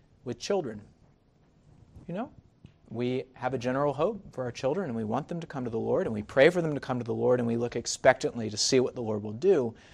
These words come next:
But He hasn't given a particular promise head for head for each of them for their regeneration or conversion.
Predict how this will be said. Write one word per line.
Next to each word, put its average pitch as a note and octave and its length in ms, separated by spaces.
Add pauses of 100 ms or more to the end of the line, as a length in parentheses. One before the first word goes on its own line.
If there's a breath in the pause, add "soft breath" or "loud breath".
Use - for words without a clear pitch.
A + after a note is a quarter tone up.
(300 soft breath)
But E3 140
He E3 80
hasn't E3+ 320
given C3+ 220
a B2+ 60
particular F#3 540
promise A#2+ 420
head C3 220
for D#3+ 140
head A2+ 220
for C3 140
each - 220
of A#2+ 80
them A#2 220
for A#2 160
their B2 160
regeneration C3 680
or A#2 60
conversion. C#3 600